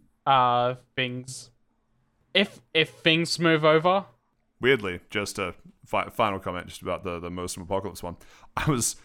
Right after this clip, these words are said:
Speaker 2: I was looking super forward to that, uh, we-, in, like, the weirdest sense possible,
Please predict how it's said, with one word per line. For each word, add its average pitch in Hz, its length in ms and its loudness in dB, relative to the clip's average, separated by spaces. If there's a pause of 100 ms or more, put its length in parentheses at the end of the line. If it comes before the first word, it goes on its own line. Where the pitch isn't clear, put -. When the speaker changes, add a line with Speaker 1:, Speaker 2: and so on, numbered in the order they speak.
(220)
Speaker 2:
I 120 100 6
was 120 160 0
looking 107 260 -6
super 104 240 -10
forward 101 360 -6
to 98 60 -8
that, 82 240 -10 (420)
uh, 92 240 0
we-, 101 360 -2 (500)
in, 120 160 -2
like, 104 220 -4
the 101 80 -2
weirdest 110 680 -2
sense 104 300 -4
possible, 104 580 -6